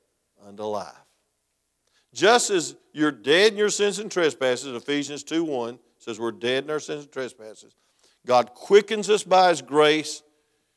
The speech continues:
and the Holy Spirit makes the gospel real, and you believe it in your heart, He comes into your life,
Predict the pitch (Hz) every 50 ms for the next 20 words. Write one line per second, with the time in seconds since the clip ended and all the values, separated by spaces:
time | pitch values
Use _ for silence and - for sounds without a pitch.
0 | _ _ _ 120 113 110 - - 143 170 196 202 202 - - - 185 180 175 170
1 | - 123 139 160 165 156 - - - 139 131 123 117 98 - - 135 143 156 165
2 | 156 - - - 151 147 131 117 120 139 156 151 147 139 143 143 147 143 _ _
3 | _ _ _ _ _ 117 123 135 160 180 156 170 175 175 175 180 196 196 180 185
4 | 175 175 170 165 156 147 139 - 143 156 156 143 131 127 131 - - _ _ _
5 | _ _ _ _ - 127 120 - 151 165 165 147 143 196 208 202 202 196 185 175
6 | 170 160 151 135 131 127